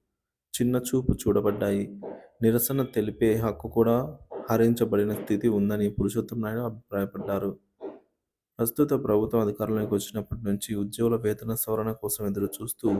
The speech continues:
తీవ్రంగా నష్టపోతున్నారు. జూలై రెండు వేల ఇరవై మూడు నుంచి అమలు కావాల్సిన పన్నెండవ పీఆర్సీ ఇంకా పెండింగ్‌లోనే ఉందని, దీనిని తక్షణమే అమలు చేయాలని అయితే డిమాండ్ చేశారు.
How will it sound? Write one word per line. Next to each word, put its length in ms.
తీవ్రంగా 420
నష్టపోతున్నారు. 880
జూలై 280
రెండు 200
వేల 120
ఇరవై 240
మూడు 160
నుంచి 340
అమలు 280
కావాల్సిన 420
పన్నెండవ 460
పీఆర్సీ 460
ఇంకా 300
పెండింగ్‌లోనే 640
ఉందని, 380
దీనిని 320
తక్షణమే 440
అమలు 280
చేయాలని 320
అయితే 200
డిమాండ్ 360
చేశారు. 460